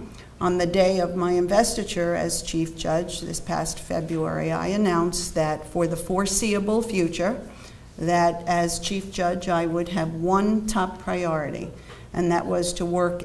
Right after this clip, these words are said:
every single day to achieve both operational and decisional excellence at every level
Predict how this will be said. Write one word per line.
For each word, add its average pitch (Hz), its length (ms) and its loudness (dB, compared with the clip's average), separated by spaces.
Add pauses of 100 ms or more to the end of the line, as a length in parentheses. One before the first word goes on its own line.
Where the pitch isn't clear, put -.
(120)
every 202 480 2
single 196 500 2
day 165 600 -2
to 170 320 -2
achieve 180 680 -2 (600)
both 175 300 2
operational 190 1000 0 (100)
and 175 460 0
decisional 185 880 0
excellence 160 1080 -2
at 165 140 -2
every 170 300 0
level 180 500 2